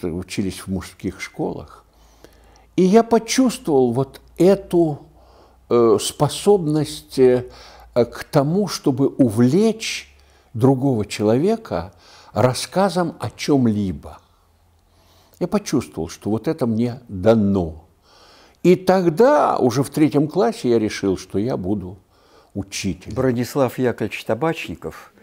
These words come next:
Speaker 2: человек разносторонних талантов. Это отмечают все, кто его знает,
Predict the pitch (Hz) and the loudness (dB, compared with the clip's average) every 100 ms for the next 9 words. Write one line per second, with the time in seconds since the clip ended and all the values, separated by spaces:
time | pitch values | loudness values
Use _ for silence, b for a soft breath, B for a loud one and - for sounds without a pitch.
0 | b b b b b - 120 120 143 143 | b b b b b -6 -2 0 0 -2
1 | - - - 120 117 131 117 - 117 131 | -10 -14 -6 -4 -4 -4 -6 -2 0 0
2 | 123 113 - 113 92 85 85 92 - _ | -2 -6 -2 0 0 -4 -10 -18 -20 _
3 | _ _ b b b b b - 131 127 | _ _ b b b b b -4 -2 0
4 | 120 131 123 - 131 117 117 - 165 160 | 0 0 -2 0 0 0 -4 -6 -2 0
5 | 160 _ b b b b b - - 127 | -2 _ b b b b b -20 -4 0
6 | 120 110 104 110 131 151 151 - | 2 0 -2 0 2 2 0 -8